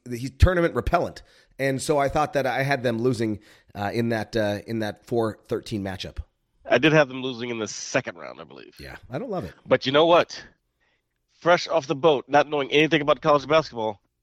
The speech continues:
Speaker 2: I picked Princeton to, uh, to get the upset in, in round one.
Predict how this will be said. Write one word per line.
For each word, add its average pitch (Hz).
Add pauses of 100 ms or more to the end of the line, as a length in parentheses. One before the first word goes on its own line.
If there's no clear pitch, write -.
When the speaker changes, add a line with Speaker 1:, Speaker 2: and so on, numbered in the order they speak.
(340)
Speaker 2:
I 98
picked -
Princeton 104
to, 98
uh, 92 (120)
to 95
get 98
the 101
upset 92
in, 92
in 95
round 95
one. 90